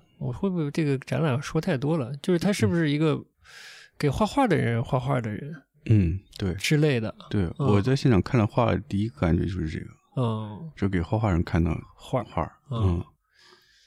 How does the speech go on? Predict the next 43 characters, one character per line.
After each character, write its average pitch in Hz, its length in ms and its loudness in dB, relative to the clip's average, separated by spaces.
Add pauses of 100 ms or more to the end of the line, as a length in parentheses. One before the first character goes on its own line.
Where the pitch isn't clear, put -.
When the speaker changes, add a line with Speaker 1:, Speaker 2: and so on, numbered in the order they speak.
(420)
Speaker 1:
就 - 100 -20
是 233 120 -4
作 240 160 0
为 240 60 2
一 240 40 0
个 233 80 2
给 - 140 -2
画 220 180 -2
画 254 140 0
的 170 80 4
人， 131 260 0 (140)
画 - 300 -6
画 147 200 2
的 123 160 -2
人， 107 60 0 (580)
<laughs> - 580 -20
给 139 140 0
画 190 180 -2
画 202 140 2
的 165 60 2
人 120 160 -2
看 123 260 -4
的 110 100 -4
这 117 200 -4
些 120 100 -2
画， 127 280 -6 (680)
实 - 260 0
在 190 200 4
是 123 360 0 (100)
不 131 120 0
适 143 280 2
合 113 560 -2 (200)
在 127 200 0
一 120 120 -2
个， 113 440 -4 (500)
如 139 200 -2
果 160 120 4
他 143 200 0
觉 135 200 0
得 139 100 2
自 139 200 -2
己 123 240 0
有 107 400 -2